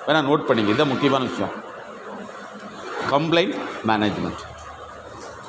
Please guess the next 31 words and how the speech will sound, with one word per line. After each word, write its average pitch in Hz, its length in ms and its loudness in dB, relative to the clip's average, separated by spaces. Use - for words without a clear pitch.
இந்த 131 160 8
வீடியோ 196 340 8
போட்ட 165 600 4
அரை 139 240 6
மணி 208 160 4
நேரத்துல 175 400 4
வந்து 147 420 6
என்னுடைய 139 300 6
கிளையண்ட் 165 360 4
வந்து 156 480 6
எழுபதாயிரம் 175 480 8
ரூபாய் 175 240 6
எங்களுக்கு 139 180 4
அனுப்பிச்சார். - 480 2
எழுபதாயிரம் 190 380 8
ரூபாய் 175 240 6
எங்களுக்கு 135 180 4
அனுப்பிச்சார். - 340 0
இது 117 200 4
இம்பார்ட்டன்ட் 180 420 4
மெட்டீரியல். 143 400 6
எனக்கு 117 220 4
ரொம்ப 156 200 6
ஹாப்பின்னு 139 380 4
சொல்லிட்டு. 110 360 2
சரி, 131 220 4
கம்ப்ளைண்ட் 202 400 4
மேனேஜ்மெண்ட்ல 156 460 2
ஃபர்ஸ்ட் 156 240 2
என்ன 151 160 6
செய்யணும்னா, 123 540 4